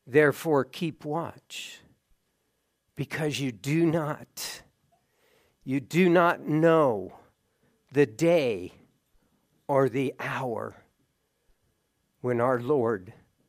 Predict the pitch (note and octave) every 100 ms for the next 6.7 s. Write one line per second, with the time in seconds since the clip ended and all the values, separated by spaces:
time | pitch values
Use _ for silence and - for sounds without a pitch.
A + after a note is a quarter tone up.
0 | _ _ _ _ - B2+ G#2+ - - _
1 | - _ _ _ _ _ _ _ _ _
2 | _ _ _ - C3+ B2+ F#3+ E3 A#2+ F#2+
3 | F2 - B2+ - B2+ B2 C3 - G#2+ C3
4 | D3+ - - - _ _ _ _ _ _
5 | _ _ _ _ _ _ _ B2+ G#2+ -
6 | A2 G#2 A2 D3 - _